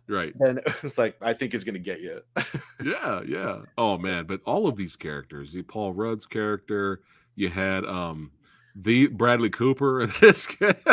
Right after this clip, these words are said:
Speaker 1: Oh, man, the drama counselors.
Speaker 2: Oh, yeah.
Speaker 1: Oh, so
Speaker 2: I,
Speaker 1: funny.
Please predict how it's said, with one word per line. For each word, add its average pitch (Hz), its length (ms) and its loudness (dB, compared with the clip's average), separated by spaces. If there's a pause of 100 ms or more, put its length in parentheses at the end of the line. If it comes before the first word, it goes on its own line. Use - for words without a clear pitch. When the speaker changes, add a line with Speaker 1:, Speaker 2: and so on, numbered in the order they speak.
(500)
Speaker 1:
Oh, 160 240 6
man, 139 380 6
the 123 100 2
drama 127 640 0
counselors. 165 960 -2 (120)
Speaker 2:
Oh, 113 120 0
yeah. 95 280 -4 (720)
Speaker 1:
Oh, 92 440 -4
so 123 340 -2
Speaker 2:
I, 160 160 8
Speaker 1:
funny. 151 160 -4